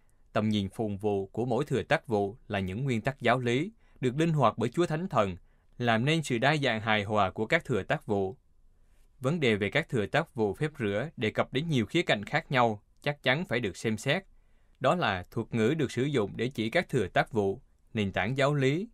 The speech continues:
các khía cạnh pháp lý, sự phân biệt và mối quan hệ giữa các thừa tác vụ, giá trị ơn gọi của các thừa tác vụ,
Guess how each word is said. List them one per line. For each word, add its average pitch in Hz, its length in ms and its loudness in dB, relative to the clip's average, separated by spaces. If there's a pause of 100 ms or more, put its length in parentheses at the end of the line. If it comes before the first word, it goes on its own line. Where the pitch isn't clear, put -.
(140)
các 170 120 -2
khía 196 140 0
cạnh 98 240 -2
pháp - 280 -2
lý, 147 300 0 (260)
sự 110 200 -2
phân 170 240 -2
biệt 110 220 0
và 107 100 0
mối 117 240 2
quan 156 200 2
hệ 107 200 -2
giữa 98 160 -2
các 170 200 0
thừa 107 180 -2
tác - 260 -2
vụ, 101 280 -2 (400)
giá 127 220 -2
trị 101 120 -2
ơn 135 220 -2
gọi 101 220 0
của 107 160 -8
các 156 200 -4
thừa 95 180 -2
tác - 240 -4
vụ, 101 260 -2